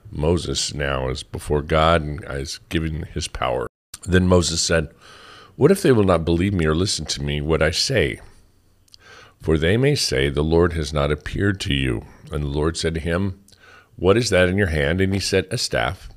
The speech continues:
And he said, "Throw it on the ground." So he threw it on the ground, and it became a serpent, and Moses fled from it. But the Lord said to Moses, "Stretch out your hand and grasp it by the tail."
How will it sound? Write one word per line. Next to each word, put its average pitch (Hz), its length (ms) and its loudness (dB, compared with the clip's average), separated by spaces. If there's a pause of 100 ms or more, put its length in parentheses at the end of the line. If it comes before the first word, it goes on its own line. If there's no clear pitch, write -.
(380)
And 71 80 -4
he 76 60 -4
said, 65 260 -6
"Throw 82 300 2
it 85 180 0 (140)
on 82 160 0
the 80 80 0
ground." 71 420 -2 (460)
So 76 240 0
he 76 60 0
threw 87 260 2
it 85 180 2
on 80 140 -2
the 76 80 -4
ground, 76 320 0
and 80 120 -2
it 69 80 -6
became 82 540 -4
a 80 100 -6
serpent, - 600 -4 (480)
and 69 160 -6
Moses 80 520 0 (120)
fled 82 480 0
from 67 240 -4
it. 58 240 -8 (680)
But 92 140 -12
the - 80 -4
Lord 95 260 4
said - 500 0
to 87 100 -2
Moses, 95 580 2
"Stretch - 420 -2
out 80 220 2
your 73 100 2
hand 85 460 2 (400)
and 78 180 -4
grasp 76 600 0
it 92 200 -2
by 73 180 2
the 71 120 -4
tail." 85 480 2